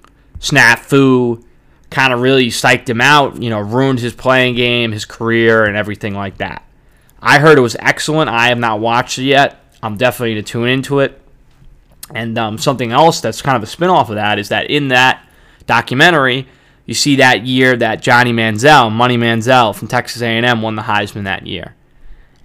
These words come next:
And I saw something on Twitter that said,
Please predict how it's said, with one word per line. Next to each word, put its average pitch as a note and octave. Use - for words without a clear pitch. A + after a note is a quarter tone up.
And A2
I G#2+
saw C3+
something A#2+
on A2
Twitter C#3+
that G#2+
said, A#2+